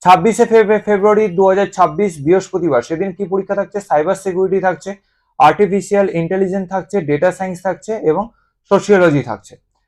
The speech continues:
আর সর্বশেষ পরীক্ষা যদি আমরা বলি, তাহলে সর্বশেষ পরীক্ষা হচ্ছে আমাদের সাতাশে ফেব্রুয়ারি দু হাজার ছাব্বিশ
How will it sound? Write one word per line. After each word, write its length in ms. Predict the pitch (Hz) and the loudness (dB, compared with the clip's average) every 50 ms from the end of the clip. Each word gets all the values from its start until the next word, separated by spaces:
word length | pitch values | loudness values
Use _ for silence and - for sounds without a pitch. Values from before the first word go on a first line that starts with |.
| _ _ - | _ _ 4
আর 180 | 151 156 160 | 6 6 6
সর্বশেষ 680 | 147 - - 190 180 185 196 220 240 233 - 262 247 - - - | 6 4 2 4 4 6 6 4 4 4 4 0 0 0 0 0
পরীক্ষা 340 | 220 202 196 - - 202 | 2 2 2 0 0 0
যদি 200 | 196 190 160 185 | 0 2 2 2
আমরা 220 | 185 175 175 180 170 | 2 2 2 2 0
বলি, 220 | 156 185 208 233 | 0 0 -2 0
তাহলে 340 | 220 - 170 170 185 185 190 _ _ _ _ | 2 2 2 2 0 -2 -6 _ _ _ _
সর্বশেষ 520 | - - 180 180 180 202 202 202 226 214 214 - | 2 4 6 6 6 4 2 4 2 2 2 2
পরীক্ষা 320 | 202 185 185 185 - 196 | -2 -2 -2 -2 -2 0
হচ্ছে 260 | 190 180 170 - - 180 | 0 0 0 0 -2 0
আমাদের 320 | 170 170 165 170 180 175 - _ _ _ _ | 0 2 2 0 0 -2 -4 _ _ _ _
সাতাশে 520 | - - 175 175 175 208 202 - - 208 | -2 0 2 2 4 2 2 2 0 -4
ফেব্রুয়ারি 460 | 202 - 196 180 156 170 180 175 175 | -2 -2 -4 -2 0 0 0 0 0
দু 140 | 151 165 165 | 0 2 2
হাজার 160 | 165 165 165 | 2 2 2
ছাব্বিশ 560 | 160 - - 156 147 139 147 214 233 226 - | 0 -2 -2 -2 -2 0 0 -2 -2 -2 -6